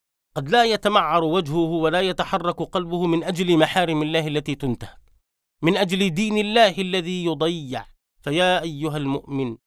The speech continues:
لا تترك إخوانك العاملين لدين الله وحدهم، فإن الحمل ثقيل عليهم،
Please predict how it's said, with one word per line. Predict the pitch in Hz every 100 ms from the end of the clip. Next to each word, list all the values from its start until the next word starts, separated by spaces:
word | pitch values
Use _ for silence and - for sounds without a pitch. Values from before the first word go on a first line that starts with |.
| _
لا | 175 254 277 262
تترك | 247 247 247 226 208
إخوانك | 190 - 185 180 170
العاملين | 160 143 156 147 147 156 143
لدين | 131 127 147
الله | 131 131 135 120
وحدهم، | 120 - - - - _ _ _ _ _ _
فإن | 208 262 269
الحمل | 214 - 254 233
ثقيل | 208 202 240 262 208 147
عليهم، | 180 220 180 135